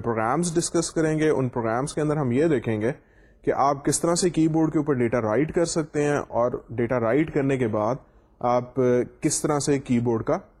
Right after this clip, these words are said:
اسٹیٹس چینج کر سکتے ہیں، اور more over یہ کہ آپ اکنالجمنٹ بائٹ کو کس طرح سے چیک کریں گے، اور جو ابھی ہم نے پروٹوکول ڈیفائن کیا ہے، اس کو آپ کس طرح سے امپلیمنٹ کریں گے۔ آئیے یہ سلائیڈ دیکھتے ہیں۔ اس سلائیڈ کے اندر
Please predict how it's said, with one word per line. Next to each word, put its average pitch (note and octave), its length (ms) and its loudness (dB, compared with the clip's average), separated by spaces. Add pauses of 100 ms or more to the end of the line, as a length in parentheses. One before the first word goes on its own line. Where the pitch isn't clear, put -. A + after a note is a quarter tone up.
اسٹیٹس - 500 -2
چینج G#2+ 320 0
کر - 120 -8
سکتے - 360 -12
ہیں، - 140 -12 (280)
اور A2+ 160 -2
more C#3+ 360 4
over D3 160 2
یہ C#3 240 4
کہ C#3+ 100 -2
آپ B2 280 2
اکنالجمنٹ C3 600 0
بائٹ C#3 240 0
کو C#3+ 80 -10
کس C#3+ 220 -6
طرح C#3+ 140 -4
سے C#3+ 120 -6
چیک C3+ 260 -4
کریں B2 260 -2
گے، A#2 100 -2 (380)
اور B2 240 2 (160)
جو B2 420 0
ابھی B2 240 0
ہم B2+ 100 0
نے B2 100 2
پروٹوکول C3+ 520 0
ڈیفائن C3+ 440 0
کیا A2+ 240 0
ہے، A2+ 260 0
اس A#2 160 -4
کو B2+ 120 0
آپ A2+ 180 -2
کس - 160 -8
طرح A#2 160 -4
سے D#3+ 120 -6 (420)
امپلیمنٹ G#2+ 580 -2
کریں - 320 -10
گے۔ - 100 -12 (200)
آئیے B2 220 2
یہ C3+ 260 4
سلائیڈ C3 360 0
دیکھتے A#2+ 340 0
ہیں۔ A#2 80 -2 (2250)
اس E3+ 120 0
سلائیڈ E3+ 460 2
کے G3+ 120 0
اندر D#3+ 240 2